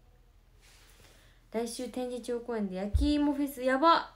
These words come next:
焼き芋フェスやば。お芋大好きなので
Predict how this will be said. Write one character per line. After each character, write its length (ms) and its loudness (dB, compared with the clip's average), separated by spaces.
焼 160 -2
き 160 0
芋 180 0
フ 80 -4
ェ 60 -2
ス 120 -10
や 160 -2
ば。 320 -4
お 140 -8
芋 240 -6
大 240 -10
好 80 -20
き 100 -12
な 140 -6
の 180 -12
で 220 -14